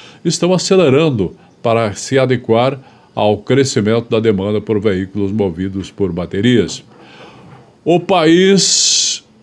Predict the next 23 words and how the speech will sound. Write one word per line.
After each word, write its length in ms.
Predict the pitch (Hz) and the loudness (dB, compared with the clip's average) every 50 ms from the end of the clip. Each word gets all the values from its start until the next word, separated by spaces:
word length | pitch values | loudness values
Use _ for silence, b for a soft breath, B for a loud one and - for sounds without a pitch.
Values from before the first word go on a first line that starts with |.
| _ _ _ _ - _ - - | _ _ _ _ -20 _ -20 -4
com 120 | - 120 | -2 0
maior 400 | 113 113 113 110 120 127 131 120 | 2 2 2 2 2 2 2 2
número 360 | 110 120 120 120 123 117 107 | 2 2 4 4 4 2 2
de 100 | 98 104 | 0 -2
carros 540 | 92 - - 117 120 117 110 107 117 107 101 | -4 -2 -4 -2 -2 0 0 0 0 2 2
elétricos 800 | 113 107 107 120 131 127 123 - - 135 127 - - 120 113 104 | 2 2 2 2 0 -2 -2 -2 -2 -2 -2 2 0 0 2 2
em 100 | 117 110 | 0 0
relação 460 | 104 110 110 107 98 98 - 117 107 | 2 2 0 0 0 -2 -2 -2 0
ao 120 | 107 107 104 | 2 2 2
total 400 | 104 107 101 92 - 104 98 95 | 2 0 -2 0 0 0 0 0
de 120 | 95 101 | 0 0
veículos, 560 | 98 104 110 123 123 120 143 143 143 135 113 | 0 2 0 0 -2 -2 -2 0 0 0 0
juntamente 400 | 82 107 101 104 104 98 95 90 | -2 -4 -6 -4 -4 -6 -6 -8
com 100 | - - | -6 -4
a 140 | 113 123 120 | -2 -2 -2
China, 380 | 110 - - - 135 151 151 - | -4 -8 -6 -4 -4 -2 -2 -2
é 20 | |
a 40 | 123 | -4
Noruega. 840 | 101 98 101 120 147 143 123 113 120 120 113 101 82 78 73 - - _ B B B B B B B B B B | -2 -2 0 0 2 4 4 4 4 4 2 0 -2 -6 -12 -14 -16 _ B B B B B B B B B B
Na 80 | 101 101 | -4 0
Noruega, 680 | 117 131 139 143 139 135 139 147 156 160 160 180 175 | 2 4 4 4 4 4 4 2 2 2 2 2 2
lá 380 | 160 135 127 127 131 131 - - _ _ _ _ b b b b b b b b b b b _ _ _ _ _ _ _ _ _ | 2 2 2 2 0 -2 -4 -8 _ _ _ _ b b b b b b b b b b b _ _ _ _ _ _ _ _ _
há 360 | - 110 113 117 117 117 113 | -4 -2 0 2 0 0 -2